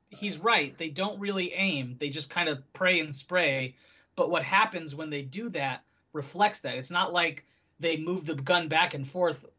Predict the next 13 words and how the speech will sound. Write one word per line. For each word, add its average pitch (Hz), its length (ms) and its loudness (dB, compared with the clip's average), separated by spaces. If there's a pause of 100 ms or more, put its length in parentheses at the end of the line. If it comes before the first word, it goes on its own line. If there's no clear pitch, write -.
wildly 147 640 2
and 147 160 -4
then 139 160 -2
hit, - 320 -4
like, 139 160 -4
twelve 135 400 -2
people. 123 480 -2 (320)
They 175 160 4
do 165 240 4
that 151 220 4
and, 139 100 -4
like, 131 140 -4
shit - 340 4